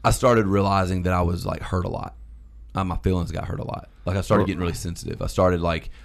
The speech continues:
Speaker 1: I started having issues with, like, like, when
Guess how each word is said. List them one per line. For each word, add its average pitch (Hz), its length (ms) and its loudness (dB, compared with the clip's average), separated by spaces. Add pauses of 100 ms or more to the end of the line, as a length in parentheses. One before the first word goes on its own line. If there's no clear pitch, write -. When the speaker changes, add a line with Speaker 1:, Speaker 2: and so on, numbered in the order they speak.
Speaker 1:
I 104 80 -6
started 101 220 4
having 92 360 0
issues 95 500 0
with, 85 160 -2
like, 87 360 -2 (640)
like, 98 340 -2 (840)
when 92 600 -2